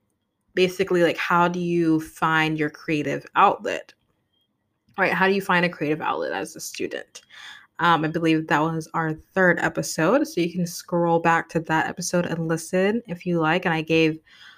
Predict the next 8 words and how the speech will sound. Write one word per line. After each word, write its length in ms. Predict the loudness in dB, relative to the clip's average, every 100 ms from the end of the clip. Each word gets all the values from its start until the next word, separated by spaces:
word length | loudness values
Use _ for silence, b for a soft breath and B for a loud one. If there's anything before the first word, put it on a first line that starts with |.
| B
um, 160 | -2 0
some 220 | 0 -2
steps 520 | -2 -2 0 0 -2 -8
to 120 | -8
finding 720 | -4 4 4 4 2 0 0
that 180 | 0 0
creative 300 | 2 2 2
outlet. 480 | 0 2 2 2